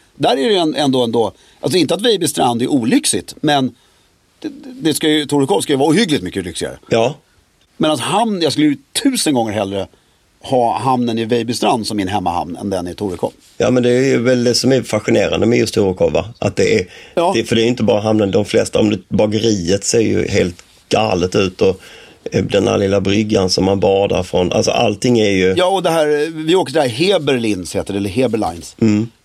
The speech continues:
Speaker 1: Och handlar kött, och så ligger ett bageri bredvid som är hur trevligt som helst.
Speaker 2: Mm.
Speaker 1: Och det finns ju inte heller i Torekov.
Speaker 2: Nej, men det är det, det är väl det som fascinerar så mycket, är det inte det? Och att du inte kan bada, du måste ut till den här ön utanför och, ja.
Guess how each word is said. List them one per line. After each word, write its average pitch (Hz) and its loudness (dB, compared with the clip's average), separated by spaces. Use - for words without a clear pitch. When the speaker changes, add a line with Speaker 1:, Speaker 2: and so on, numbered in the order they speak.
Speaker 1:
Och 123 -2
handlar 120 0
kött, - 0
och 123 -2
så 120 -2
ligger 127 2
ett 110 -2
bageri 113 0
bredvid 113 0
som 117 -6
är 101 -6
hur 151 2
trevligt 76 -6
som - -12
helst. - 0
Speaker 2:
Mm. 85 0
Speaker 1:
Och 131 -2
det 135 0
finns 262 2
ju 233 0
inte - 0
heller 113 0
i 107 -4
Torekov. 90 -6
Speaker 2:
Nej, - 2
men 131 4
det 139 2
är 139 0
det, 127 2
det 117 2
är 120 2
väl 120 2
det 110 2
som 120 0
fascinerar 113 0
så 117 -2
mycket, 147 0
är 127 2
det 147 4
inte 160 0
det? 107 2
Och 131 0
att 120 0
du 123 0
inte 127 0
kan 110 2
bada, 101 2
du 104 -2
måste 110 2
ut 104 0
till 98 0
den 101 2
här 92 2
ön 92 0
utanför 92 0
och, 87 0
ja. - -8